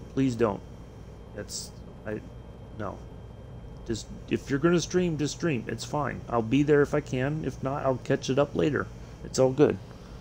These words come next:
I'll try to have you on in, in the background if I can. But don't, don't, don't adjust your stuff to me, okay?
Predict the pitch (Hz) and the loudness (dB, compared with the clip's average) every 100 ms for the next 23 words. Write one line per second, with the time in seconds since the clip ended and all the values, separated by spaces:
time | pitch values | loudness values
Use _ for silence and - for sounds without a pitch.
0 | - - - - - 107 - 127 123 131 | -14 -14 -14 2 6 8 10 10 12 8
1 | 127 123 127 139 143 123 - - 113 117 | 8 8 8 6 4 0 -4 -4 -4 -4
2 | 110 127 143 - 135 147 139 139 - 143 | 4 8 8 8 6 6 2 0 0 -2
3 | 156 170 - - - - - - - - | -2 -4 -8 -14 -14 -14 -14 -14 -14 -14
4 | - - - 120 123 131 - - 120 131 | -14 -14 -12 0 2 2 0 -2 2 4
5 | 135 - - - - - - - 127 131 | 2 -6 -12 -12 -12 -14 -6 4 6 6
6 | 117 131 123 - 120 - 127 113 - 104 | 8 6 6 4 4 6 4 4 2 0
7 | 98 - 98 - 107 | 0 -4 -4 0 0